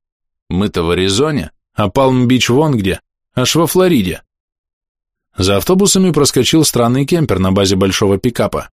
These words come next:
затем бортовой грузовик, за которым тащился прицеп, напоминающий передвижной киоск, а замкнул колонну «Открытый Ренглер», на котором, к моему удивлению, сверху лежали доски для сёрфинга. В пустыне.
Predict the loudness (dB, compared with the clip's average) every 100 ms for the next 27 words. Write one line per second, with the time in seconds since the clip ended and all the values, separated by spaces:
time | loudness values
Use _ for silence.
0 | _ _ _ -4 0 2 2 2 2 2
1 | 2 2 2 2 2 0 2 0 2 2
2 | 2 2 2 2 0 0 0 0 0 0
3 | 0 0 0 0 0 0 0 2 2 2
4 | 2 0 0 0 0 -8 -16 _ _ _
5 | _ -2 0 2 2 2 2 2 2 2
6 | 2 2 0 0 0 2 0 0 0 -2
7 | -4 -12 _ -6 -4 -2 0 2 2 0
8 | 0 2 2 2 2 2 2 0 0 2
9 | 2 2 2 4 4 2 2 0 0 2
10 | 2 2 -2 -2 -4 -6 -10 _ _ _
11 | _ _ -20 -6 -2 -2 0 0 -2 -6